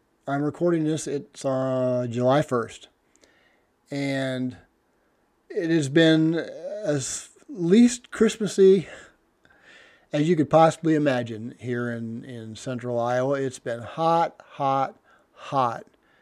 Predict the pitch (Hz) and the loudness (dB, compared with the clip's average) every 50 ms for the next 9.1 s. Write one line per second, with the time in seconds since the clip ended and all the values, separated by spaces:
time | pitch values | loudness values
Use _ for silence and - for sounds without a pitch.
0 | _ _ - - 135 131 131 135 127 - 139 139 139 135 117 120 123 117 117 117 | _ _ -8 -6 -4 -4 -4 -4 -4 0 0 2 2 2 0 -2 -4 -6 -6 -6
1 | 117 123 143 156 170 170 175 170 165 170 170 170 160 139 - _ _ _ _ _ | -6 -6 -4 -4 -2 -2 -2 0 2 4 4 4 2 0 -6 _ _ _ _ _
2 | _ _ _ _ _ - 165 151 - - - 156 151 127 - - _ - - 147 | _ _ _ _ _ -10 -8 -8 -8 -4 -4 -2 -2 -4 -6 -10 _ -8 -4 -2
3 | 135 135 135 131 127 120 120 113 104 107 110 117 123 131 127 - - _ _ _ | 0 0 0 0 0 0 -2 -4 -6 -8 -12 -12 -12 -12 -14 -16 -18 _ _ _
4 | _ - - - - _ _ - - - 277 302 285 202 147 127 117 110 110 117 | _ -20 -20 -20 -20 _ _ -12 2 8 10 12 12 12 10 8 6 2 0 2
5 | 143 214 262 196 190 170 170 165 151 147 139 143 175 196 175 131 120 117 127 151 | 2 2 2 2 -2 0 0 2 2 2 2 2 4 4 4 2 2 -2 -4 -4
6 | 170 - _ _ _ _ _ _ _ _ _ _ _ _ _ _ _ _ _ _ | -6 -8 _ _ _ _ _ _ _ _ _ _ _ _ _ _ _ _ _ _
7 | _ _ _ _ _ _ _ _ _ _ _ _ _ _ _ _ _ _ _ - | _ _ _ _ _ _ _ _ _ _ _ _ _ _ _ _ _ _ _ -10
8 | - 135 - - - 240 220 226 214 165 131 127 127 135 196 196 - - - _ | -10 -10 -6 -2 0 2 4 4 6 6 6 4 4 2 0 -2 -6 -8 -20 _
9 | _ | _